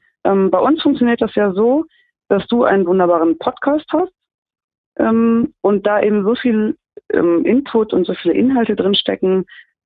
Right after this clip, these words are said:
ähm, die teilweise dann eben nochmal verschriftlicht auftauchen. Diese Inhalte von deinem Podcast,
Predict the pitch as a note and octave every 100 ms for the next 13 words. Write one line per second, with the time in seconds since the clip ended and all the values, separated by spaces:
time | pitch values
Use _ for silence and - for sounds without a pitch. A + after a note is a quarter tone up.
0 | _ F#3 F#3+ F#3 F#3 - F#3+ F#3+ _ -
1 | E3+ F#3+ F#3+ F3+ E3+ E3+ E3 E3+ D#3+ D#3+
2 | D#3+ D#3+ E3 _ _ _ E3 - G3 -
3 | - D#3 - - - _ _ _ - D#3
4 | - B2+ - A#2 - _ _ _ - _
5 | _ _ _ _ _ B3 C4+ C4+ C4 B3+
6 | A#3+ F#3+ - E3+ E3 F#3+ F#3 E3 E3 E3
7 | E3+ F3 A#3 D#4 A#4